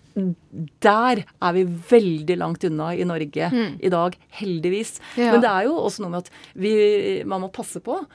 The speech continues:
Speaker 1: og man må, og man må ha riktig analyse. Eh, man må ha riktig analyse av hva som faktisk er problemet.
Speaker 2: Mm.
Speaker 1: Og,
Speaker 2: Mm.
Speaker 1: eh, og, og jeg tenker at det er, det,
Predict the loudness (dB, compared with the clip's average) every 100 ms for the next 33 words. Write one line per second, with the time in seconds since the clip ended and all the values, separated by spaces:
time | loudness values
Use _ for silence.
0 | -20 -6 0 2 2 -2 -2 -2 -2 -2
1 | -2 -4 -4 -8 -6 -4 -6 -4 -4 -4
2 | -6 _ _ -10 0 4 4 2 -2 -2
3 | -4 -4 -4 0 -2 -2 -6 -6 -4 -6
4 | -6 -8 -6 -4 -2 -4 -6 -10 -12 -10
5 | -8 -8 -10 -8 -6 -4 -2 -4 -6 _
6 | -4 -4 -4 -8 -16 _ _ _ _ -12
7 | -4 -4 0 4 6 4 4 2 4 2
8 | 2 0 0 -4 -6 -2 -2 0 0 0
9 | -2